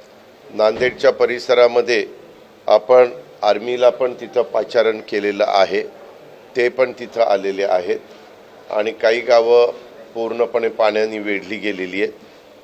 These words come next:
त्यांना एसडीआरएफ आणि एनडीआरएफच्या जवानांनी बाहेर काढलेलं आहे.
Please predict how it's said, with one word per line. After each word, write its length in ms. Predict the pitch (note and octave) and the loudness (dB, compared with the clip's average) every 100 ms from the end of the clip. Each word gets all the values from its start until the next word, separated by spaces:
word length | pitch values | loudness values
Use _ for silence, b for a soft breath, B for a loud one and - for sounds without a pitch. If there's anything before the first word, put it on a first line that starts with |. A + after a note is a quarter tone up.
| - | -6
त्यांना 260 | G#2 G#2 A#2 | -2 0 0
एसडीआरएफ 680 | A2+ G#2+ G2 A2+ A#2 A#2 A2 | 0 -2 -2 0 2 0 -6
आणि 220 | G2 A2 | -8 -6
एनडीआरएफच्या 640 | A2 G#2 G#2+ A2 G#2+ - | -8 -4 -2 -2 -2 -8
जवानांनी 520 | G#2+ G#2 G#2+ G#2+ G#2+ G#2+ | -4 0 0 0 -2 -2
बाहेर 300 | F#2+ F#2 G#2+ | 0 0 0
काढलेलं 500 | - F#2+ F2+ F2+ | 0 -2 -2 -4
आहे. 120 | F2+ | -2